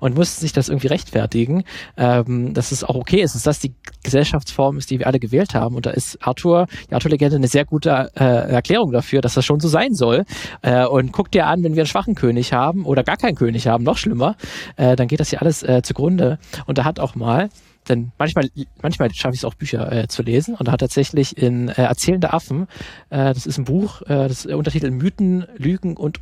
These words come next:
Utopien, wie Geschichten unser Leben bestimmen, äh, von, äh, Samira El-Quasel und, äh, Friedmann Karich. Die haben sich mal da, damit beschäftigt, äh, wie, warum sich Menschen Geschichten erzählen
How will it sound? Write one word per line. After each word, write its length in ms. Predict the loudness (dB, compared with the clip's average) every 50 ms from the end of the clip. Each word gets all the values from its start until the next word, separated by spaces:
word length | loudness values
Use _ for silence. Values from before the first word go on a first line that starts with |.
| -8 -6
Utopien, 540 | -4 -4 -4 -4 -4 -2 -2 -2 0 -2
wie 80 | -2 -4
Geschichten 400 | -4 -4 -2 -4 -4 -6 -8 -8
unser 200 | -6 -2 0 0
Leben 260 | 2 2 2 0 0 -4
bestimmen, 440 | -6 -6 -4 -2 0 0 0 -2 -6 -8 -16 -16 -16 -18 -16 -6
äh, 240 | -2 2 2 2 2
von, 260 | 2 0 0 0 0
äh, 120 | 0 0 0
Samira 460 | 2 0 0 0 0 0 2 2 2
El-Quasel 560 | 2 2 2 0 0 -2 -4 -4 -2 -2 -4 -4
und, 240 | -4 -4 -4 -4
äh, 160 | -2 -2 -4 -2
Friedmann 340 | -4 -6 -6 -4 -6 -6
Karich. 460 | -4 -2 -2 0 2 4 2 2 2 0 -6 -14 -16 -14 -4 0
Die 80 | 0 0
haben 80 | 2
sich 100 | 0 0
mal 120 | 2 2 2
da, 140 | 2 2
damit 300 | 2 2 0 0 0 -2
beschäftigt, 720 | -4 -2 0 0 0 0 0 -2 -2 -2 -2 -4 -10 -14 -8 -4
äh, 320 | 0 0 2 2 0 -2 -2 -6 -10 -16 _ _ _ _ _ _ _ _ -8
wie, 320 | -2 0 2 2 2 2 0 0
warum 380 | -2 -2 0 0 -2 -2 -2 -2
sich 200 | -4 -6 -4 -2
Menschen 240 | -2 -2 -2 -4 -4
Geschichten 320 | -2 -2 -4 -4 -4 -8
erzählen 340 | -10 -8 -6 -8 -8 -8